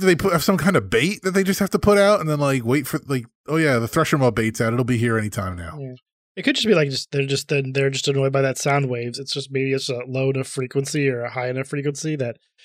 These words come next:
Speaker 2: it pisses them off, and they go, like, "I must, must stop this noise right now."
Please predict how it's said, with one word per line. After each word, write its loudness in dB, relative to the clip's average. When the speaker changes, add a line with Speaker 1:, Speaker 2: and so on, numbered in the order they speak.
Speaker 2:
it -6
pisses 0
them 2
off, 0
and -4
they 0
go, -2
like, -2
"I 2
must, 2
must 4
stop 2
this 0
noise 4
right 2
now." -4